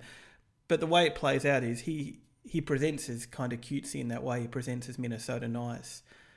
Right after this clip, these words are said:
But his whole Minnesota nice persona is backed by his mum's trust fund.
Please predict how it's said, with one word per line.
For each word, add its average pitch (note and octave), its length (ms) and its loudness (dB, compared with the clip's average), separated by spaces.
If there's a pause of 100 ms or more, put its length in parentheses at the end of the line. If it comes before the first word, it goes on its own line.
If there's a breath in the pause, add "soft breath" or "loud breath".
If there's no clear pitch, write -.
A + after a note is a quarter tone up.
(260 loud breath)
But C3+ 120 -6
his B2+ 120 -2
whole D3+ 220 6
Minnesota B2+ 520 4
nice A#2+ 300 0
persona B2 720 -2 (540 soft breath)
is C#3 180 -2
backed B2+ 380 0
by A2+ 160 2
his C3 200 -6
mum's A#2 300 -2
trust - 260 -2
fund. A#3 340 -2